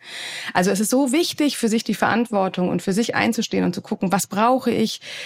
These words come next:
damit es mir gut geht. Und auch ich muss mich ja als Mutter in dieser Rolle,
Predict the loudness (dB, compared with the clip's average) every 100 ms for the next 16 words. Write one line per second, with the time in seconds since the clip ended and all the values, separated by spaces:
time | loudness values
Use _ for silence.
0 | -2 0 2 0 2 4 4 4 0 0
1 | -2 0 0 0 0 0 0 2 0 0
2 | -2 -2 0 0 2 2 2 4 4 2
3 | 2 4 2